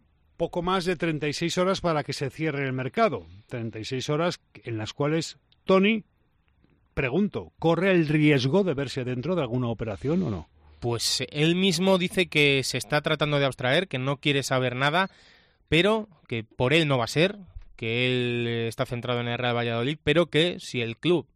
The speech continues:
Speaker 2: decide que tiene que entrar en alguna operación para hacer hueco a una otra posible llegada, que eso ya de él no depende, pero que tiene claro que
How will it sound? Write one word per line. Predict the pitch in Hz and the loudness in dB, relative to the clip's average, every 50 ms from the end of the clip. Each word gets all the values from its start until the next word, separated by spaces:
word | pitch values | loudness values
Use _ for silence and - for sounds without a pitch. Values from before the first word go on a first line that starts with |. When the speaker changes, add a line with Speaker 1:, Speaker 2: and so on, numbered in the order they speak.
| _ _ - | _ _ -18
Speaker 2:
decide | 143 117 117 113 - - 160 160 131 117 110 110 | -14 -10 -10 -8 -4 -4 -4 -4 -4 -6 -8 -8
que | - - 110 110 | -8 -10 -10 -10
tiene | - - 131 131 139 | -8 -8 -6 -4 -4
que | 123 | -4
entrar | 135 127 - 127 127 | -4 -4 -4 -2 -2
en | 131 127 | -2 -4
alguna | 127 120 127 127 123 | -4 -4 -4 -4 -4
operación | 117 123 113 113 - 156 180 175 143 - _ - - - - - - - _ _ _ | -4 -4 -4 -4 -2 -2 -2 -2 -2 -6 _ -20 -20 -20 -20 -20 -20 -20 _ _ _
para | - 113 113 117 | -4 -2 -2 -2
hacer | 117 - 127 131 | -2 -2 0 2
hueco | 127 135 127 - 131 127 127 127 123 123 123 123 123 123 123 | 2 2 0 0 0 0 2 2 2 2 2 2 2 0 0
a | 123 | 0
una | 127 131 127 127 | 0 0 0 0
otra | 127 - 127 | 0 -2 -2
posible | 123 131 120 127 131 131 131 127 | -2 -2 -2 -2 -2 0 0 0
llegada, | 127 127 127 143 160 175 175 | 0 2 2 2 2 2 0
que | 151 139 135 | 0 -2 -4
eso | - - 135 | -2 -2 -2
ya | 127 135 127 120 - _ _ _ _ - | 0 0 0 0 -2 _ _ _ _ -18
de | 120 117 123 135 | -8 -2 0 0
él | 147 151 | 2 2
no | 151 143 | 0 0
depende, | 131 127 117 147 151 160 170 185 202 208 - - - - - - _ _ - | -2 0 0 0 0 2 2 0 0 0 -2 -10 -20 -20 -20 -20 _ _ -8
pero | - 120 117 120 113 | -4 -4 -2 -2 -2
que | 120 117 | -4 -4
tiene | 107 131 135 143 135 | -4 -2 -4 -4 -2
claro | - 139 151 160 165 147 | 0 0 2 2 0 0
que | - 131 120 113 113 113 113 - | -2 -2 -2 -2 -2 -4 -4 -8